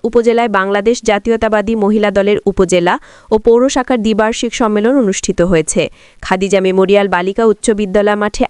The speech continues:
আয়োজিত এই সম্মেলনে প্রধান অতিথি হিসেবে উপস্থিত ছিলেন বিএনপির জাতীয় নির্বাহী কমিটির সাংগঠনিক সম্পাদক কুমিল্লা বিভাগ অধ্যক্ষ মোহাম্মদ সেলিম ভুইয়া। উপজেলা মহিলা দলের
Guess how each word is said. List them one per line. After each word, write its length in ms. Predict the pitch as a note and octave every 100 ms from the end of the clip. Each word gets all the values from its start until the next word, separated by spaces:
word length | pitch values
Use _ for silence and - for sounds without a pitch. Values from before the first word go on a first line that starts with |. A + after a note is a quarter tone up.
| F3+
আয়োজিত 340 | F#3 G3+ A#3 G3 - - - -
এই 80 | A3+ B3
সম্মেলনে 420 | C4 B3+ B3 B3 B3
প্রধান 260 | G#3+ A#3 C4
অতিথি 280 | A#3+ A#3 B3+ A#3+
হিসেবে 240 | A3+ A#3 A3+
উপস্থিত 320 | A3 A3 B3 -
ছিলেন 220 | B3+ F#3+ C#3 - - -
বিএনপির 400 | A3+ A#3+ A3+ A#3 G3+
জাতীয় 280 | G3 G3+ A3+
নির্বাহী 420 | A3 G3+ G#3+ A3 G#3+
কমিটির 360 | F#3+ G3 G#3+ -
সাংগঠনিক 540 | G#3+ F#3+ A3 B3+ A3 -
সম্পাদক 440 | A3 F3+ F#3+ F#3 C4 - - _
কুমিল্লা 380 | A#3 A#3+ B3 B3+
বিভাগ 260 | A#3 A#3 A#3 - F#3
অধ্যক্ষ 380 | F3+ - G#3 - D#3 - - -
মোহাম্মদ 400 | G#3 A3+ G#3+ G#3+ -
সেলিম 280 | G#3+ A3+ A#3
ভুইয়া। 340 | F#3+ E3 D3 - _ _ _ _
উপজেলা 460 | - G3+ G3+ G3+ G3
মহিলা 340 | F#3+ A3 A3+
দলের 260 | A3+ A3